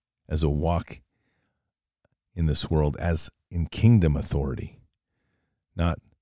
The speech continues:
the traps of authorities of men or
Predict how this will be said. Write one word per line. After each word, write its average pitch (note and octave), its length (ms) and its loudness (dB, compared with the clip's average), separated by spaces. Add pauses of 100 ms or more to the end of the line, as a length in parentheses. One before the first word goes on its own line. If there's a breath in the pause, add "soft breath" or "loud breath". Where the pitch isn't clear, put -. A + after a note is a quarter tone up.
(180)
the D#2 100 -10
traps - 520 0
of D#2 80 2
authorities D#2 640 2
of C2+ 160 -4
men D2+ 540 -4 (1300)
or E2+ 280 -2